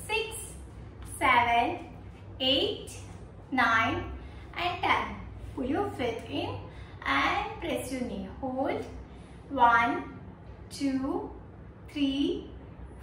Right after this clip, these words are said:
four, five, six, seven,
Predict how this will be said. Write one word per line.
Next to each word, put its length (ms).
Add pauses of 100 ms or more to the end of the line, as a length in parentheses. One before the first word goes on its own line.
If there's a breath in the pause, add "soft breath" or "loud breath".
(120)
four, 560 (560)
five, 520 (720)
six, 420 (760)
seven, 640